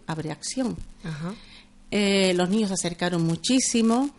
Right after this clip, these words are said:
Speaker 1: y, y tuvieron un cambio conductual, en el sentido de que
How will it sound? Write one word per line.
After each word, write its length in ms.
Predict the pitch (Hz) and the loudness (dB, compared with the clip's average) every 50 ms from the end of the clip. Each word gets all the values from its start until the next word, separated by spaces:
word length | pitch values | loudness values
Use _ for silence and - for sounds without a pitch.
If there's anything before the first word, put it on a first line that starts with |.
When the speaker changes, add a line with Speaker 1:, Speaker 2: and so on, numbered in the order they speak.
| - - - - - - _ | -16 -20 -20 -20 -20 -12 _
Speaker 1:
y, 680 | - 226 220 220 214 214 208 208 196 190 190 185 180 - | -2 0 2 2 2 2 2 2 2 2 2 0 -2 -4
y 100 | - 190 | -4 -4
tuvieron 440 | - 190 190 208 220 226 254 254 247 | -4 -2 0 0 0 2 2 2 2
un 140 | 214 202 190 | 0 0 -2
cambio 520 | - - - 247 277 285 240 180 170 170 170 | -4 -4 -2 0 2 2 2 2 0 -2 -2
conductual, 680 | 180 175 170 156 143 - - 160 170 165 151 147 151 147 - - - - - - - - | -2 -2 -2 -4 -6 -8 -8 -6 -4 -4 -4 -6 -8 -12 -16 -20 -20 -20 -20 -20 -10 -4
en 120 | 190 185 185 | -2 0 0
el 100 | 185 180 | 0 0
sentido 480 | - 190 180 180 - 208 214 214 226 233 | -2 -2 -2 -2 0 2 2 4 4 2
de 120 | 233 226 | 2 0
que 220 | - 180 180 180 | 0 0 0 0